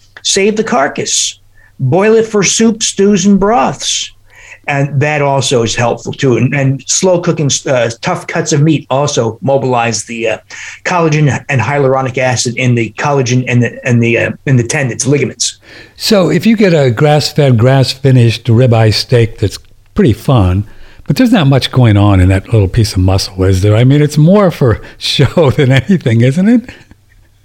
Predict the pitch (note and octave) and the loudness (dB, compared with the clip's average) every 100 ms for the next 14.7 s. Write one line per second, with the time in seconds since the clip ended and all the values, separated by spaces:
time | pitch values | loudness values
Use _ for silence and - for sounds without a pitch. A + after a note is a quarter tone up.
0 | - - - - D#3 F3+ A3+ A#3+ F#3 E3 | -20 -20 -18 -6 -2 0 2 0 0 0
1 | E3 D#3+ D3 - D3+ D#3 - C3 D3+ C#3 | 0 0 -2 -4 -6 -6 -8 -4 -2 0
2 | C#3 D3 C3 C3+ A2+ - C#3 C#3 A2 - | 0 -2 0 0 -2 -4 -2 -2 -4 -6
3 | _ _ _ - - C#3+ C#3+ C#3+ D#3 D#3 | _ _ _ -20 -6 0 2 2 0 -2
4 | - B2+ - C#3 B2 G#2+ C3 D#3 F3 F3 | -2 -4 -4 -2 -2 -4 -4 0 0 0
5 | F3 E3 D#3+ - D3+ C#3+ C#3 C3+ C3 - | 0 0 -2 -2 -2 0 0 0 -2 -8
6 | _ C#3 C#3+ C3 A2+ - - A2+ - D3 | _ -4 -2 -2 -4 -6 -8 -8 -4 -2
7 | C#3 A#2 B2+ A#2+ A2+ G#2+ - - - A2 | -2 -2 -2 -2 -2 -6 -10 -18 -6 -2
8 | G2+ C3+ C3+ - - - _ D3 - F3 | 0 0 0 -2 -6 -16 _ -4 -2 -2
9 | F3+ F#3 F#3 E3 E3+ E3 E3 C#3 C3+ C3+ | 0 0 0 0 0 0 -2 -2 -2 -2
10 | C3+ C#3+ C#3 C#3 - C3 B2 B2+ A#2+ B2+ | -4 -2 0 -2 -2 -2 -2 -2 -4 -2
11 | A#2+ - A#2+ A#2 - B2 D3 B2+ B3+ - | -2 -2 -2 -2 -2 0 0 0 0 2
12 | A3+ F#3+ - F#3 F3+ F3 E3 D#3+ E3 F3+ | 2 0 0 0 2 2 2 2 2 2
13 | F3 E3 D3 D3 D3 C3+ B2+ - A2+ G2+ | 2 0 0 -2 -2 -2 -2 2 2 2
14 | G2 F#2 F2+ D#2+ E2 D#2+ | 2 2 0 0 -2 -2